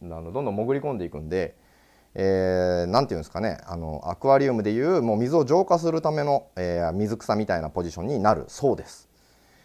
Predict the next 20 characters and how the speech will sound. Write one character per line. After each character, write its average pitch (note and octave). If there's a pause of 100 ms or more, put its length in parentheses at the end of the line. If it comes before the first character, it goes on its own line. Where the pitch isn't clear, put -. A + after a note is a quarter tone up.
(260)
で、 C#3
え A#2
ー、 C3
同 F#3+
じ G3
よ G#3
う -
な D3+
感 A#2
じ G2+
で、 B2 (540)
え F2+
ー、 F2
ち -
ょ -
っ -
と A2+
ね、 A2
ち -
っ -